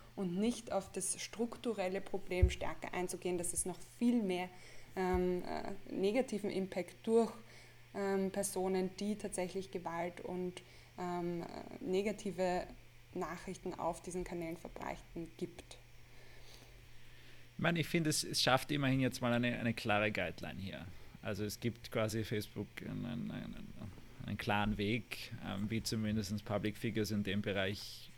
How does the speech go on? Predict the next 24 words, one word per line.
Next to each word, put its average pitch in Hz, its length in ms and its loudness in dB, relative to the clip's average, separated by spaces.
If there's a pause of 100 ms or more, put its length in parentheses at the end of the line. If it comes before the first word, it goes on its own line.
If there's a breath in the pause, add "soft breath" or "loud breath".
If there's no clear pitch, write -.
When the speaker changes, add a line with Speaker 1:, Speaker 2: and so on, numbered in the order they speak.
(160)
Speaker 2:
generell 117 580 4
auf 107 140 0
Basis 101 360 2
von 104 160 -2
gewissen 101 420 -2
Prinzipien 110 600 0
und, 95 320 0 (600 loud breath)
äh, 95 680 -2 (1120)
ja, 101 400 0 (400)
sag - 220 -4
ich 90 140 2
mal 92 100 0
jetzt 92 160 -4
mal, 90 240 -2 (560 loud breath)
auch, - 480 -2
äh, 98 440 2 (280)
Linien 113 420 6
im 110 140 6
Sand, 104 460 2 (580 loud breath)
ähm, 98 640 0 (1300)
auch - 180 -2
gesperrt 98 400 -2
werden 98 240 0
können. 117 380 2